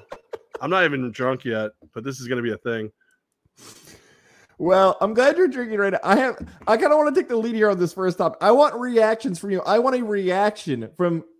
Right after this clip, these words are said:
Speaker 2: moments ago, the Albany Empire Coaches Show. Uh, Levack, over the years,
Speaker 1: I've
Speaker 2: you
Speaker 1: heard
Speaker 2: and I
Speaker 1: it's
Speaker 2: have
Speaker 1: good. I've heard it's
Speaker 2: Yeah.
Speaker 1: very good.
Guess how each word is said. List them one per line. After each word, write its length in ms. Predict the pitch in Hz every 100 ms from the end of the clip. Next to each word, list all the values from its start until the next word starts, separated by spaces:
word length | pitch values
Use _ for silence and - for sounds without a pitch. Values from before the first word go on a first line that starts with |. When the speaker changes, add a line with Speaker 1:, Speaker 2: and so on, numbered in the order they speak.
| _
Speaker 2:
moments 480 | 190 214 269 302 302
ago, 720 | 254 220 220 175 135 131 131 _ _ _ 131
the 160 | 185 -
Albany 640 | 185 214 254 262 247 247 214 -
Empire 640 | 196 214 247 185 180 165 -
Coaches 400 | 170 170 151 127
Show. 400 | - 98 57 - _ _ -
Uh, 200 | 123 127
Levack, 440 | 175 175 185 190 202
over 220 | 214 277
the 80 | 269
years, 400 | 202 196 226 170
Speaker 1:
I've 60 |
Speaker 2:
you 60 | 180
Speaker 1:
heard 60 |
Speaker 2:
and 80 | 165
I 20 |
Speaker 1:
it's 80 | 165
Speaker 2:
have 100 | 147
Speaker 1:
good. 180 | 143 113 _
I've 80 | 127
heard 140 | 127 135
it's 80 |
Speaker 2:
Yeah. 60 | -
Speaker 1:
very 180 | 131 123
good. 220 | 120 104